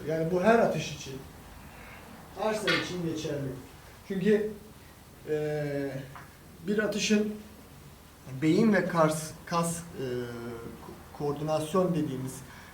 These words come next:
beyin ve sinir, eee, kas grubuna, yer-, hafızasına yerleşebilmesi için Normal şartlarda en az iki bin tane atış gerekiyor. Ama tabii biz bu kadar antrenman vakti bulamayabiliriz.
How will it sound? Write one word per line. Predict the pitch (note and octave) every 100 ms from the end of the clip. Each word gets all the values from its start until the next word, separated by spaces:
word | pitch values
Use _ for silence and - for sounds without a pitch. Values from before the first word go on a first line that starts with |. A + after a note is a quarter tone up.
| - - C3
beyin | D3 E3+ F3
ve | D#3
sinir, | D3+ - D3+ E3 E3+
eee, | - - - - - A#2+ A#1+ A#1 A#2+ - -
kas | E3+ E3+ D#3+
grubuna, | C3+ B2 A#2+ A2 A2 - - - - - -
yer-, | C#3+ D3+ D3+
hafızasına | D3+ D3 D3+ D3 - C3+
yerleşebilmesi | B2+ B2+ C#3 C#3+ D3+ E3 E3 - F#3
için | - G#3+ G#3+ - - - - -
Normal | D#3 E3 F3
şartlarda | F3 E3+ - C#3+ D3+
en | D#3 D#3+
az | D3+ -
iki | - G#3
bin | F3 C#3
tane | C#3 D#3+
atış | D3+ C#3 -
gerekiyor. | A2+ G#2 - E3+ - - - - - - -
Ama | E3 F3+
tabii | F#3 F3+ E3+
biz | D#3 -
bu | -
kadar | F3+ E3+ E3+
antrenman | D#3+ D3+ E3 E3 E3 D#3+
vakti | D#3 D#3 D3+
bulamayabiliriz. | D#3 D#3 E3 D#3+ D#3 F3 D3